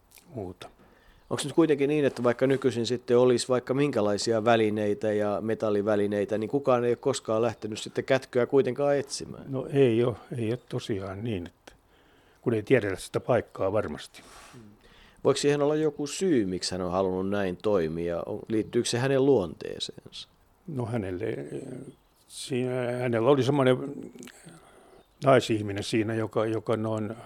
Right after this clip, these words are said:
Speaker 1: hoivasi sitä viime aikoina ja sitä epäillään, että se hänen kauttaan joutui niitä palkintoja paljon hukkaan. No Elmerihän ei,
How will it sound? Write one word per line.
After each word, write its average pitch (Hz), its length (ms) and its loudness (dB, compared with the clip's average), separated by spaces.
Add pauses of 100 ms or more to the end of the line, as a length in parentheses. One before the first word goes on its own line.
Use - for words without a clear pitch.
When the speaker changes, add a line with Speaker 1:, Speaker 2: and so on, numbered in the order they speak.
Speaker 1:
hoivasi 110 420 4
sitä 107 260 -4
viime 95 260 0
aikoina 95 440 -2
ja 101 100 -4
sitä - 220 -4
epäillään, 95 460 -2
että - 160 -14
se 113 240 -6 (460)
hänen 107 260 -4
kauttaan 92 500 -2
joutui 101 260 -2
niitä 85 280 -6 (1040)
palkintoja 101 520 0
paljon 104 360 -2
hukkaan. - 540 -12 (800)
No 127 120 0
Elmerihän 123 540 2
ei, 127 320 0